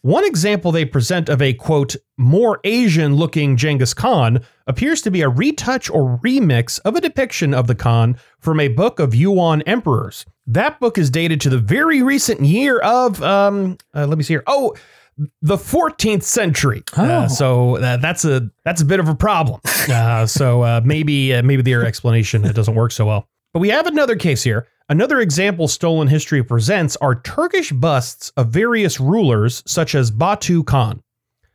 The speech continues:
Speaker 1: Stolen History notes the dates on the busts are, quote, "super bizarre," and wonders if the Turks know something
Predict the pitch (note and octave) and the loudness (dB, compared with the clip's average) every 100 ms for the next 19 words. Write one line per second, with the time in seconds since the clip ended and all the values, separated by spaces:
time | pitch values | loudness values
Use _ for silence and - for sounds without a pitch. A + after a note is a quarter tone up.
0 | _ _ - B3 E4 C#4 C#4+ C4+ A3 C#3 | _ _ -4 0 2 0 0 -2 0 2
1 | C3+ - B2 A2 B3 D#4 - G#3+ C#3 C3+ | 0 0 -2 0 -2 0 0 0 0 0
2 | D3+ - - - D3 B2 - D#3 C#3+ - | -2 -4 -8 -2 -2 -2 -2 -2 -2 -10
3 | _ _ _ - - C#4 D#4+ D#4+ G#3 B3 | _ _ _ -10 -2 0 2 0 0 0
4 | C3+ G3 G#3+ A2 - _ - D3 C#3+ D4 | 2 2 2 0 -4 _ -2 0 2 2
5 | E4 C#4+ G#3 F3 D#3 - - F4+ - F#3 | 2 0 -2 -4 -6 -6 -4 -2 -2 0
6 | D#4 D#4+ - C3 B2 A#2+ B2 | 0 0 -2 -2 0 0 0